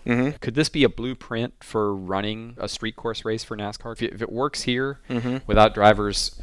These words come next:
Speaker 1: Yeah.
Speaker 2: uh, retiring right afterward, um,
Speaker 1: <laughs>
Speaker 2: could it, could it maybe be looked at as like, "Hey, maybe we could take this to the streets of New York or Seattle or wherever"?
Speaker 1: From your standpoint, covering it, no problem.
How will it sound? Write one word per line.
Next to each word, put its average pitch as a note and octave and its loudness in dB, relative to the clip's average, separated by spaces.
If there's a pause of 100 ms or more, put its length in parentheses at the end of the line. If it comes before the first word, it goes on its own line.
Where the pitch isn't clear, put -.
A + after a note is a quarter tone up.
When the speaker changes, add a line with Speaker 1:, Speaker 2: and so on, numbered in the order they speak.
(140)
Speaker 1:
Yeah. G#2 0
Speaker 2:
uh, - -6
retiring A2+ 4
right G#2+ 4
afterward, B2 4
um, G#2+ 6
Speaker 1:
<laughs> - -10
Speaker 2:
could C#3+ 6
it, C3+ 6
could D#3+ 10
it D3 10
maybe C#3 10
be B2+ 4
looked C3 6
at C3+ 12
as A#2+ 6
like, G#2+ 8
"Hey, C#3+ 4
maybe G#2+ 0
we B2 -2
could - -10
take C3+ 6
this B2 -2
to C3 -4
the A#2 -6
streets B2 -6
of A2+ -2
New A2 -6
York A#2 -4
or F2+ -6
Seattle G2+ 0
or - -16 (120)
wherever"? - -6
Speaker 1:
From B2+ 2
your F#3+ 6
standpoint, G#2 2
covering C3 8
it, G2 2 (220)
no A2 4
problem. D#2+ 0